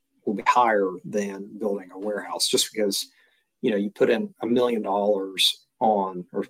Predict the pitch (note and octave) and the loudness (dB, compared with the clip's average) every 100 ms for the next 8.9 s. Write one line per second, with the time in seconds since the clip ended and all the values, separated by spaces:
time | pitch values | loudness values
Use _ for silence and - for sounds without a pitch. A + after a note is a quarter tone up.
0 | _ - A#2+ A2+ G2+ G#2 G2+ G#2 - G#2+ | _ -2 0 2 0 -2 -2 0 0 -2
1 | A2 G2+ G2 G#2 G2+ G2 F#2 - G#2+ G2+ | -8 -6 -2 0 0 -2 -8 -8 -4 -4
2 | - - G#2+ F#2+ A2 G2+ F#2+ - _ - | -4 -2 -2 -4 -4 -2 -2 -6 _ -20
3 | - _ _ _ _ - A#2 G#2+ G#2 A2+ | -20 _ _ _ _ 0 0 0 -4 -2
4 | G#2+ A2 G#2+ G#2 G#2 G#2 - _ B3 E4+ | 0 0 -2 -8 -8 -10 -12 _ -16 -16
5 | _ - A3+ G3+ G#3 G3+ G#3 G2 G#2 G2+ | _ -4 -4 -2 -6 -10 -8 -4 -4 -4
6 | - A#2 G2 G2 A2 G2+ G#2+ G2+ - - | -4 -2 -2 -4 -6 -4 -4 -6 0 4
7 | B2 A2 A#2+ G#2 A#2+ - - G#2+ - - | 6 4 0 0 -2 -4 -2 -2 -2 -6
8 | A#2 G2+ F#2+ G2+ G2 G#2+ G#2 F#2 | -6 -4 -6 -8 -4 0 2 0